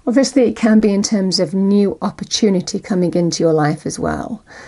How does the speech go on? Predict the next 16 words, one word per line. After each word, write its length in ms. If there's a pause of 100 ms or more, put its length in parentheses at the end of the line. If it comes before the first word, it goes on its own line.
(360)
Um, 360
and 120
it's 140
something 340
that 140
is 120
exciting, 880
something 440
very 240
much 240
connected 460
to 100
your 100
passions, 680
your 140
desires. 840